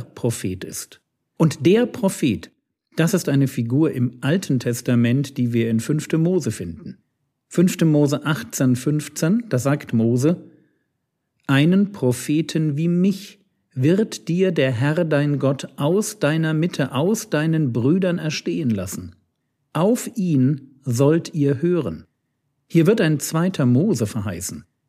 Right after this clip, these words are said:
ein Prophet, der einen Exodus anführt, einen Bund schließt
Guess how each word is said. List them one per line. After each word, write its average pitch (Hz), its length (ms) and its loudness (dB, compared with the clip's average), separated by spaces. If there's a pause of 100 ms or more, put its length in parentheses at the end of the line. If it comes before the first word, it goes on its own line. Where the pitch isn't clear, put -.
(100)
ein 147 180 2
Prophet, 170 560 0
der 143 100 2
einen 131 400 0
Exodus 113 580 -2
anführt, 107 800 -4 (680)
einen 135 340 4
Bund 170 400 2
schließt - 720 -8